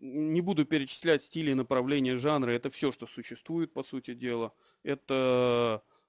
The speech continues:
эм, если касается, э, жанров, это и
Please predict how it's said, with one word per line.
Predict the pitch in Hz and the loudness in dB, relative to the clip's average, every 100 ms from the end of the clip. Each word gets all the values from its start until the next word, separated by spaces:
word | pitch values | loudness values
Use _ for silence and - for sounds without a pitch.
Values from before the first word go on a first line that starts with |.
| - | -16
эм, | - 123 123 123 120 120 117 117 117 117 117 117 120 120 120 120 120 - 120 110 | -12 -8 -6 -4 -4 -2 -2 -2 -4 -4 -4 -4 -4 -6 -8 -10 -12 -14 -14 -14
если | 131 - | -14 -12
касается, | 123 123 135 123 117 - 113 113 113 110 110 107 107 107 107 107 107 - _ _ _ | -10 -4 -2 -2 -4 -6 -4 -2 -4 -4 -4 -6 -6 -8 -8 -8 -10 -12 _ _ _
э, | - 113 110 | -12 -10 -8
жанров, | 113 143 139 123 113 - | -6 0 0 0 -4 -4
это | 117 113 120 113 107 _ _ _ - | -6 -4 -4 -2 -4 _ _ _ -16
и | 131 123 120 117 117 117 | -10 -6 -4 -4 -6 -8